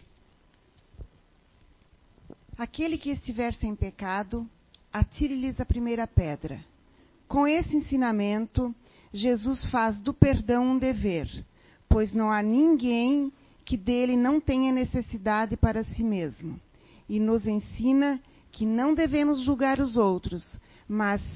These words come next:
severamente, mais severamente do que julgaríamos a nós mesmos, e nem condenar nos outros o que perdoaríamos em nós.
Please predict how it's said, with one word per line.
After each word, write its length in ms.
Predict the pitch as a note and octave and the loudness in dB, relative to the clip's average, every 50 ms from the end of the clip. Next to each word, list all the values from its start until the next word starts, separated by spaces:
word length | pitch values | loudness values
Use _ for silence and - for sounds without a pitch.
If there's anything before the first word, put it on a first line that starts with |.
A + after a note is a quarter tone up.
| - - | -6 -2
severamente, 1500 | B3 C4 C4+ D4 D4+ D4 C4 B3 A3 G#3 A#3 A#3 A#3 A#3 A#3 A#3 A3 A3 G#3+ G#3 G#3 G#3+ A3 A#3 B3 - - - - - | 0 2 2 2 2 0 -2 -4 -2 0 2 2 4 2 2 2 2 2 0 0 0 0 0 0 -2 -4 -4 -4 -2 0
mais 400 | A3 G#3+ A3 A3+ B3+ D4 D4 - - | 0 0 2 2 2 2 0 -2 0
severamente 960 | - C4 A#3+ G#3 A#3 A3+ A3+ G#3+ G#3+ G#3+ G#3 G3+ G#3 A3+ C4 C#4 - - D4+ | 0 0 0 2 2 0 2 2 2 0 2 2 2 2 0 0 0 0 0
do 140 | A#3 B3 C4+ | 0 -2 -4
que 180 | - - D4 C#4 | -2 0 -2 0
julgaríamos 760 | B3+ C#4+ C#4 B3 C4+ C4 B3+ B3 B3+ C4 C4 B3+ B3+ A#3+ G#3+ | 2 0 0 2 2 0 2 0 0 2 2 2 0 0 0
a 80 | B3 A#3 | 0 0
nós 320 | A3+ A3+ A3 A3 G#3+ G#3 | 2 2 2 0 0 0
mesmos, 500 | G#3 G#3 G3+ F#3+ F3 E3 - E3 D#3+ D3 - - - - - - - - - - - - | -2 -2 -2 -2 -4 -4 -6 -6 -8 -8 -8 -12 -20 -20 -20 -20 -20 -20 -20 -14 -4 -2
e 100 | A3 A3 | 0 2
nem 260 | A3 A3+ C4 D4+ D#4 | 2 4 4 2 4
condenar 580 | - D#4+ D#4+ D4 D#4 D4+ C#4+ C4+ B3 B3 B3 | 4 4 4 6 6 4 4 4 2 2 2
nos 280 | A#3+ B3+ B3 A#3+ G#3+ G#3+ | 2 2 0 0 2 2
outros 800 | A3+ G#3+ G#3+ A3 A#3+ B3+ - - C#4+ C4 D4 C#4 - - - - - - - - - - | 4 4 6 4 4 2 2 0 2 2 2 0 -2 -6 -14 -20 -20 -20 -20 -18 -4 -2
o 120 | - A3+ | -2 -2
que 180 | - - B3 - | -2 -2 -4 -4
perdoaríamos 1200 | - - - C#4 D#4 - - A#3+ D#4 D#4 D4+ D4+ C#4+ B3+ B3+ B3 B3+ B3+ B3+ B3+ B3+ B3 A#3 - | 4 6 6 6 6 4 4 4 4 4 4 4 2 2 2 4 4 4 4 4 2 2 0 0
em 140 | B3+ B3 A#3+ | 0 0 2
nós. 280 | A3+ F#3 C#3+ F#2 D2+ | 2 2 0 -2 -4